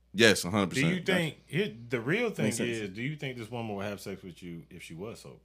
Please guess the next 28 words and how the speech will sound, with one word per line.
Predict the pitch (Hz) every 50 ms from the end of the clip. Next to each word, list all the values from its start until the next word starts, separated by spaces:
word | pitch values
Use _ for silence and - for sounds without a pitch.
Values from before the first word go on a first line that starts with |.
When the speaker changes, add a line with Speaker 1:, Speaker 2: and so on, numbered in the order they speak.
| _ _ _ _ _ _ _ _ -
Speaker 1:
Yes. | 95 110 120 95 82 - - - - - _ _ _ _ _ _ _ _ _ _ _ _ _ _ _ _ _ _ _ _ _
Speaker 2:
Why? | - 85 82 - 175
Speaker 3:
Why? | 208 185 -
Well, | 110 135 185 214 - _ _ _ _ _ _ _ _ _ _ - -
Speaker 2:
Is, | 117 - - 147
Speaker 1:
Oh, |
Speaker 2:
is | 135 135 135 -
that | 156 156 156 -
Speaker 1:
because |
Speaker 2:
ego | 160 190 220 220 220 220 220 208
or | 190 170 156
is | 151 147 139
that | 143 139 135 127 117 - - - - _ _ - _ _ _ _
Speaker 3:
Because | _ - 107
he | 113 110
got | 110 101 -
power. | - 110 107 107 98 98 98 - _ -
Speaker 1:
Nah. | - 101 104 101 98 92 - -
Speaker 2:
'cause | 139 107
you | 117 120
got | 120 113 104
the | 98 98
power? | - 131 127 123 113 95 85 82 - _ _ _ _ - -
Speaker 1:
Nah, | - 98 117 151 156 127 104 85 76 67 65 73 - -
I | - 76 98 113
have | 131 110 98 95
zero | 95 110 120 135 139
power, | 139 - 113 98 101 104 123 147